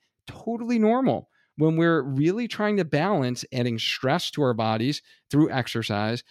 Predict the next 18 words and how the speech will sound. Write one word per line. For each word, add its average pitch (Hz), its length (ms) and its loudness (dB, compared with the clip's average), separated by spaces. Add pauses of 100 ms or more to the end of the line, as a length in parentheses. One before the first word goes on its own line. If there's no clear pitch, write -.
(140)
to 135 140 -2
improve 139 580 4
as 113 220 -2
a 113 60 -2
runner, 107 440 -4 (1080)
and 147 200 6
then 143 460 2 (720)
staying 143 420 0
healthy 151 380 -2
so 127 180 -2
we're 120 300 0
not 113 460 -4
getting 113 280 -2
a 107 60 -8
full-blown 110 460 -2
injury. 101 460 -2 (500)
So 143 220 6
the, 131 360 2